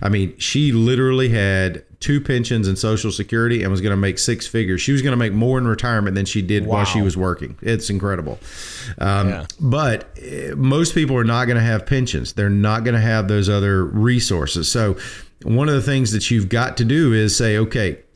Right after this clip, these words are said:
Speaker 1: you know, if my, my paycheck needs to be four thousand a month and I'm drawing two thousand dollars a month from Social Security, so now you know that you have a two thousand dollar paycheck gap that you need to fill,"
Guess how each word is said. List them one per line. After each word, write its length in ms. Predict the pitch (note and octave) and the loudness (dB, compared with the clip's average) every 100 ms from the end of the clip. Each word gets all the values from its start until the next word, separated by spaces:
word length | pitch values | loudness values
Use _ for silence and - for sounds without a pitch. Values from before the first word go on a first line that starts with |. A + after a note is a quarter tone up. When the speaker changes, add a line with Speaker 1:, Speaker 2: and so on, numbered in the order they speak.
| _ _ _ _ _ - - | _ _ _ _ _ -14 -2
Speaker 1:
you 100 | A2+ | 0
know, 140 | G#2+ | 2
if 180 | G2 B2+ | 0 0
my, 380 | B2+ D3 C#3 - | 0 2 2 2
my 180 | B2+ C3+ | 0 0
paycheck 640 | - E3 E3+ - A2 G2+ | 2 2 2 0 0 0
needs 460 | A2+ B2 C#3+ B2 - | 0 2 0 -2 -2
to 120 | C3 | 0
be 240 | C#3+ B2 | 2 2
four 320 | G#2 A#2+ A#2 | 0 0 0
thousand 440 | A#2 A#2+ A#2 G#2 G#2+ | 0 0 2 2 2
a 60 | |
month 360 | G#2+ B2 G#2+ - | 2 2 0 0
and 100 | G2+ | 0
I'm 160 | G#2 A2 | 2 2
drawing 560 | A2 G#2+ G#2 G2+ F#2+ - - - - | 2 2 2 2 0 -2 -14 -18 -10
two 300 | - F#3 G3 | -2 0 2
thousand 400 | D#3 A#2+ A2 G#2 | 0 0 2 2
dollars 320 | G#2 G2+ F#2 | 2 0 2
a 40 | G2 | 2
month 280 | G#2 G#2 | 2 0
from 160 | - G2 | -2 -2
Social 360 | - G#2 G2 F#2 | 0 0 0 -4
Security, 600 | F#2 - C#3+ A2+ G2 - - - | -4 -2 0 2 0 -4 -14 -8
so 180 | - A2+ | -2 2
now 340 | A#2+ C#3 B2+ | 2 2 2
you 260 | A2+ A#2+ C3 | 2 2 2
know 340 | C3 C3 G#2 | 2 2 2
that 200 | G2+ - | 0 0
you 120 | C3 | 2
have 180 | A#2+ A2 | 2 2
a 100 | G2 | 0
two 320 | - C#3 D3+ | 0 0 0
thousand 400 | - C#3 C3 B2+ | 0 -2 -2 0
dollar 240 | B2 A#2 A2 | 0 0 0
paycheck 640 | - D3+ D3+ A#2+ F#2+ E2+ | -2 -2 -2 -2 -2 0
gap 280 | F#2+ F2 E2+ | 0 0 -2
that 200 | F#2+ A2 | -2 0
you 80 | |
need 180 | A2 A2 | 2 2
to 60 | G2 | 0
fill," 380 | - G#2 - | 0 0 -2